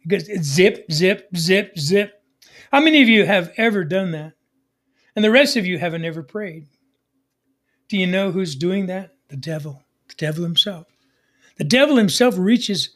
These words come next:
uh, are, are telling us, or the researchers, excuse me, are telling us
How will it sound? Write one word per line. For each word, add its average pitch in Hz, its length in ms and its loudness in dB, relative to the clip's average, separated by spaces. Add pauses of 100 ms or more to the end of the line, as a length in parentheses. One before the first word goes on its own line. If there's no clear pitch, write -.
(360)
uh, 170 240 -6 (800)
are, 180 100 -4
are 180 200 -4
telling 180 520 0 (220)
us, - 360 -6 (160)
or 175 80 -4
the 175 120 -2
researchers, 180 560 0
excuse 185 260 -2
me, 165 140 -6
are 165 100 -4
telling 208 360 0
us 180 200 -6